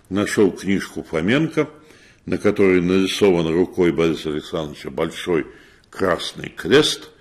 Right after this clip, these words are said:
и написано большими красными буквами: «Звонить ноль три». На лекции, э, он приносил работы Фоменко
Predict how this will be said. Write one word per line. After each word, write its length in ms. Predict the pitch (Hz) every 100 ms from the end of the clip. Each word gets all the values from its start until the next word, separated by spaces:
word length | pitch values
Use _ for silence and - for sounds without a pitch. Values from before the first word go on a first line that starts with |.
| _ _ -
и 160 | 117
написано 600 | 117 110 - 107 - 90 80
большими 540 | 87 82 - 110 98
красными 560 | - 98 90 - 87 85
буквами: 500 | 82 76 73 69 - - _ -
«Звонить 880 | 69 67 76 104 107 143 160 - - -
ноль 420 | 78 101 117 113 - -
три». 360 | 92 82 78 - - - - - - - - - - - - 403 - - - - - 170 - - - - - - - - - - - - 165 - - _ - - -
На 200 | 85 156
лекции, 760 | 131 110 95 - 139 175 190 - - _ _ _ _ _ _ _ _ _ -
э, 460 | 92 87 85 87 -
он 240 | 127 165
приносил 720 | 165 143 147 139 - 87 65 - -
работы 460 | 80 85 80 76 71
Фоменко 680 | - 73 76 90 98 170